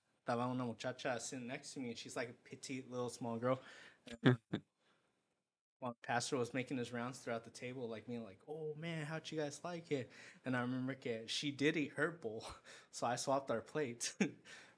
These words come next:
Speaker 1: So, you know, see, if he was to see her, he'd be like, "Oh, well, she probably doesn't like that. It makes sense, you know."
Speaker 2: Yeah.
Speaker 1: But conmigo, he'd probably be like, "Well, you didn't like it?" And I'd be like, "No, it's
Speaker 2: Yeah.
Speaker 1: kinda gross," you know.
Speaker 2: <laughs>
Speaker 1: I just switched them and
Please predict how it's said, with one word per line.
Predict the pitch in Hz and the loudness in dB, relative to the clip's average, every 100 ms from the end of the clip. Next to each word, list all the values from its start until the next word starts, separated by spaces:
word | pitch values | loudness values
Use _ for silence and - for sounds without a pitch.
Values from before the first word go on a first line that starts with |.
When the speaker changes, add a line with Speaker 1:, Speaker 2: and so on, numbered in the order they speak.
| - | -4
Speaker 1:
So, | 147 127 120 | 0 0 -2
you | 135 127 | -2 0
know, | 120 | -2
see, | 120 - 127 117 92 | -4 -6 -6 -6 -8
if | 123 - | -10 2
he | 156 | 6
was | 170 127 | 6 6
to | 156 | 0
see | - 156 | -2 -2
her, | 131 175 175 - | 2 2 2 0
he'd | 139 | 0
be | 139 | 2
like, | 131 117 - - - _ 160 | 4 2 0 -12 -20 _ 0
"Oh, | 156 139 127 | 2 2 -2
well, | 110 | -6
she | - 160 | -4 -4
probably | - 156 | 2 4
doesn't | 139 123 120 | 4 0 0
like | 127 127 | 0 0
that. | 123 117 | 0 2
It | 127 | 2
makes | 131 120 | 0 0
sense, | - 117 113 - | -2 -2 -2 -2
you | 120 | 4
know." | 117 113 | 6 8
Speaker 2:
Yeah. | 104 101 | 6 2
Speaker 1:
But | 123 117 | 0 0
conmigo, | 120 120 151 139 | 2 2 4 2
he'd | - 131 | 0 -2
probably | 139 123 117 120 | 0 2 2 2
be | 120 | 0
like, | 117 107 - | 2 -2 -4
"Well, | 175 | -2
you | 175 | 2
didn't | 190 190 | 2 4
like | 147 202 202 233 | 6 4 8 8
it?" | 214 165 | 8 6
And | 127 | 4
I'd | 123 123 120 | 2 2 -2
be | - | -2
like, | 123 117 104 - | -2 -2 -4 -4
"No, | 135 120 | 6 6
it's | 104 | 6
Speaker 2:
Yeah. | 98 | 2
Speaker 1:
kinda | 165 | 2
gross," | 147 160 151 143 | 4 4 4 0
you | 131 | 0
know. | 123 160 | 2 12
Speaker 2:
<laughs> | 175 165 | 12 12
Speaker 1:
I | 135 | 12
just | 127 113 | 12 8
switched | - 123 - | 4 -4 -2
them | 123 | -2
and | 117 104 | -2 -4